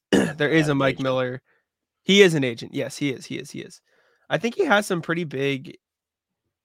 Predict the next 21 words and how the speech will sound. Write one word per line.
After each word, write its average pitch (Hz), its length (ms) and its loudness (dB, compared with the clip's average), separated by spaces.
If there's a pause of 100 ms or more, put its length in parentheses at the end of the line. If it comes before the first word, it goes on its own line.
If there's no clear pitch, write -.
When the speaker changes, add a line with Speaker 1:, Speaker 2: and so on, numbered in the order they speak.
(200)
Speaker 1:
uh, 127 300 -2
clients, 151 500 -8
too. 139 140 -10
J 147 220 -2
D 175 120 0
<laughs> - 0 -
Davison 160 680 -2 (260)
is 151 240 -4
one. 143 400 -2 (420)
Uh, 123 500 -2 (200)
Speaker 2:
Massive 101 320 0
Speaker 1:
Paolo, 190 180 8
Speaker 2:
client. 82 280 -8 (460)
Speaker 1:
Paolo 165 260 8
Banchero 151 500 2 (720)
represents. 131 600 -6 (480)
So 160 300 0
<laughs> - 80 -6
it's - 720 -8
a - 40 -18
pretty, 151 280 -6